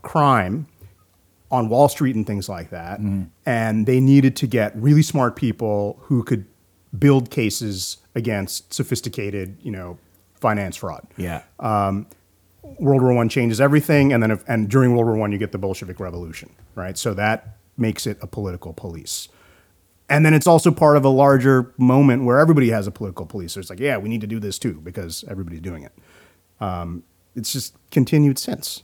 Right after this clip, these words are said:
Speaker 2: All right,
Speaker 1: right?
Speaker 2: I'm gonna ask you a
Speaker 1: Yeah.
Speaker 2: question that has nothing to do with this, and it's de-,
Speaker 1: <laughs>
Speaker 2: it's going to determine if you're my first call if I ever make it on Cash Cab.
Speaker 1: Mm. Jeez, that is a lot of
Speaker 2: I need
Speaker 1: pressure,
Speaker 2: you to
Speaker 1: man.
Speaker 2: name me, and I don't know.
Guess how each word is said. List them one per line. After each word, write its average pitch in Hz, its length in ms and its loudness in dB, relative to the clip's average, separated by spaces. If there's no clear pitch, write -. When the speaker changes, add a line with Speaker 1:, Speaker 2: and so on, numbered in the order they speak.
Speaker 2:
All 120 60 -4
right, 113 60 -2
Speaker 1:
right? 104 80 -4
Speaker 2:
I'm 120 60 -2
gonna 131 120 -2
ask 127 280 -4
you 135 100 0
a 101 80 -2
Speaker 1:
Yeah. 113 80 -4
Speaker 2:
question 110 240 -2
that 98 80 -2
has - 60 -12
nothing 95 380 -4
to 98 100 -4
do 104 160 -4
with 104 140 -6
this, 131 380 -2
and 110 140 -2
it's - 220 -4
de-, 131 260 2
Speaker 1:
<laughs> - 60 -12
Speaker 2:
it's 127 160 -2
going 139 220 2
to 143 60 2
determine 117 760 -2
if 107 160 -6
you're 110 100 -2
my 104 160 -4
first 101 420 -8
call 90 260 -6
if - 180 -12
I 90 80 -6
ever 87 160 -8
make 87 180 -6
it 87 60 -8
on 82 160 -10
Cash 87 260 -12
Cab. 113 300 -6
Speaker 1:
Mm. 101 440 -6
Jeez, 78 520 -16
that 87 200 -12
is 104 120 -10
a 98 40 -8
lot 82 120 -12
of 107 60 -2
Speaker 2:
I 110 40 0
need 123 240 0
Speaker 1:
pressure, 123 120 -2
Speaker 2:
you 127 60 2
to 120 120 0
Speaker 1:
man. 113 100 0
Speaker 2:
name 120 340 2
me, 90 380 -4
and 90 80 -8
I 104 60 -2
don't 135 160 2
know. 104 320 -6